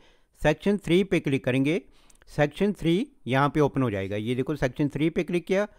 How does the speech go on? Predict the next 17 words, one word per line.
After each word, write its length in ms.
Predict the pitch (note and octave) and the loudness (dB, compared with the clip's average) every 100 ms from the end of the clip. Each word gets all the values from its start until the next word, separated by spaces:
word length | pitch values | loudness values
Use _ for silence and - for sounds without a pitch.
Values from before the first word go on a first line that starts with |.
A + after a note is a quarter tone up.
| _ - _ | _ -20 _
ये 120 | B2 C#3 | -2 0
सेक्शन 380 | D3+ C3+ E3+ | 0 2 0
थ्री 280 | F3+ C#3+ C#3+ | 0 -2 0
यहाँ 220 | C3+ B2 | 2 0
पे 120 | A2+ E3 | 0 0
ओपन 240 | C3 C3 | 0 0
हो 100 | A2+ | -2
गया। 220 | G2+ F#2 - _ _ _ | -4 -10 -14 _ _ _
सेक्शन 320 | F3 C#3+ G3 F#3+ | -2 2 0 0
थ्री 240 | D#3+ F3+ | 0 2
पे 140 | G3 | 2
हमने 260 | E3 D#3 D#3+ | 2 2 0
क्या 140 | D#3 | 2
लिखा 260 | C3+ C3+ C3 | 0 0 -2
था, 180 | C3+ D#3+ | 0 -2
ये 200 | D#3 B2+ | 0 -2
देखो, 320 | B2 C#3+ | -2 -2